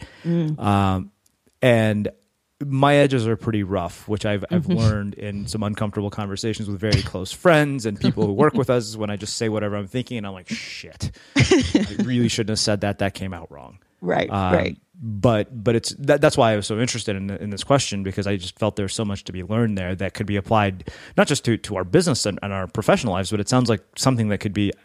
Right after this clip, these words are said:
Speaker 2: applicable in our personal lives.
Speaker 1: Definitely can be applied to our personal life. Definitely. Um, and I think, you know, when it comes to in your personal life,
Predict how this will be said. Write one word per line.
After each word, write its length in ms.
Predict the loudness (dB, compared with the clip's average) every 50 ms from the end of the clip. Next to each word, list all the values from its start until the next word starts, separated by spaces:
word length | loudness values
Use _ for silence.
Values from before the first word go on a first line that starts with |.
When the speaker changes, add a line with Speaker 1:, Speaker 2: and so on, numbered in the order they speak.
| _ -8 0
Speaker 2:
applicable 500 | 2 2 2 2 0 0 2 2 2 2
in 60 | 0
our 100 | -2 -2
personal 440 | 2 2 2 2 2 -4 -8 -10 -12 -14 -16
lives. 280 | -16 -16 -14 -16 -16 -18 _ _ _ _ _ _ _ _ _ -20 -18 -10 -4
Speaker 1:
Definitely 440 | -2 -2 -2 0 2 4 4 4 4
can 120 | 2 2
be 120 | 2 4 2
applied 360 | 4 4 4 4 4 2 0
to 80 | 0 0
our 100 | -2 -2
personal 420 | -2 -2 -4 -4 -4 -4 -4 -4 0
life. 340 | 0 0 0 0 -4 -10 -10 -2 0
Definitely. 720 | 0 0 0 -2 -4 -4 -4 -2 -2 -2 -2 -2 -6 _ _ _ _ _ _ _ _ _ 2
Um, 440 | 4 6 6 6 4 2 -2 -6 -10 _ _ _ _ _ -14 -14 -14 -14 -12 -4
and 100 | 2 2
I 100 | 2 2
think, 520 | 2 0 0 2 2 2 0 -2 -8 -20 _ _ _ _ _ _ _ _ _ _ _ _ _ -4
you 140 | -2 0 2
know, 120 | 2 4
when 140 | 4 2 0
it 80 | 0
comes 320 | 0 2 2 2 4 2 2
to 160 | 2 2 2
in 100 | 4 2
your 100 | 2 0
personal 500 | 0 0 0 0 0 0 2 2 4 4
life, 440 | 4 4 4 4 2 -2 -6 -18